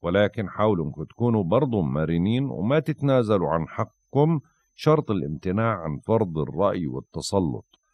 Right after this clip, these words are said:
ابحثوا عن الحلول اللي بترضي مختلف الأطراف، وما تهملوا أي ملف ولا أي قضية. طبعًا ممكن بعضكم يحصل على بعض الحقوق اللي إله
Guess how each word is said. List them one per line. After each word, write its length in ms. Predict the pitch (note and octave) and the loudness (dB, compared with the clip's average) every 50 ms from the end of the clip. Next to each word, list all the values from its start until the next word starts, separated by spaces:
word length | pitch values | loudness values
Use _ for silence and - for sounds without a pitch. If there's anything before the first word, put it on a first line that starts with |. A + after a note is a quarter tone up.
| _ _ _ _ _ - | _ _ _ _ _ 0
ابحثوا 500 | C#3 D3+ C3+ A2 - - A#2 A2 G2+ D#2+ | 2 2 2 2 -2 -4 -4 -4 -4 -6
عن 140 | C#2 C#2 B1+ | -6 -6 -8
الحلول 440 | A#1+ - - - F2+ G#2 A#2 A#2 G#2 | -10 -8 -6 -2 0 0 2 2 0
اللي 140 | F2+ D2 - | 0 -2 -4
بترضي 480 | - - - D3 C#3+ C#3 A2+ A2 G2+ | -6 0 2 2 2 2 2 0 2
مختلف 600 | E2 F2+ C#3 E3+ - - - D3 C#3 C#3 B2 - | 2 2 2 0 -2 0 0 2 2 2 2 0
الأطراف، 760 | C3 A#2+ - G2+ G#2+ G#2+ - - A2 A2+ A#2 C#3+ E3+ D#3+ - _ _ _ _ _ _ _ - | -2 -4 -2 -2 -4 -4 -2 -2 0 2 4 4 2 0 -2 _ _ _ _ _ _ _ -4
وما 320 | F2+ F#2+ G2 G2 A2+ A#2+ | -2 0 2 4 4 2
تهملوا 720 | B2 - - A#2 G#2 F#2+ F#2 F#2+ F#2 E2+ D#2+ - - - C#3 | 2 0 -2 -4 -2 -2 -2 -2 -2 -2 -4 -6 -6 -4 -2
أي 180 | E3 F3 D#3 | 0 0 2
ملف 360 | B2+ A2 G2+ G2 G2+ G#2+ G#2 - - _ _ _ _ _ _ | 2 2 2 2 2 0 0 -2 -10 _ _ _ _ _ _
ولا 680 | - D#2+ D2 C#2+ C#2+ D#2+ G2+ B2+ C3+ C3 B2 - - A#2+ | -12 -10 -8 -6 -2 0 2 2 4 4 2 0 0 -2
أي 220 | D#3 E3+ D3 D3 - _ | -2 -2 -2 -4 -4 _
قضية. 520 | - B2 A#2+ F2+ E2+ D2 A#1+ G#1+ G1+ - - _ _ _ _ | 0 0 2 2 0 0 -2 -4 -10 -14 -18 _ _ _ _
طبعًا 440 | A#2 A2+ G2+ F#2+ F#2 G#2 A2 A2 G#2+ - _ _ _ _ _ | -2 0 0 2 0 0 0 -2 -4 -8 _ _ _ _ _
ممكن 480 | A2 C3+ F#3 G3 E3+ - - D#2+ C2+ C2 | 2 2 4 4 2 2 0 -4 -4 -4
بعضكم 360 | B1 C2 C#2+ C#2+ - - F#2+ | -4 -6 -6 -8 -4 -2 -2
يحصل 460 | F#2 - - A2+ A2 - - A2 G2 | -2 0 0 -2 -4 -2 -4 -4 -2
على 220 | E2 E2 F2 E2 D#2+ | -2 -2 -2 -2 -2
بعض 340 | D#2+ G2 A2 G#2+ G2+ F#2+ D#2 D2 | 0 0 0 0 0 -2 -4 -4
الحقوق 1160 | D#2+ C#2+ C2 B1 - - - - _ _ _ - - G2 G2 - - D#3 D#3+ E3 D#3+ - - - - | -6 -6 -8 -10 -12 -16 -18 -18 _ _ _ -8 -6 -4 -4 0 4 4 4 4 2 -2 -10 -10 -4
اللي 320 | - A#2+ A#2+ A#2 A#2 A#2 A2 | -2 0 2 2 2 2 0
إله 380 | - - C#3+ A#2 F#2 D2 B1+ | 2 2 2 2 2 0 -2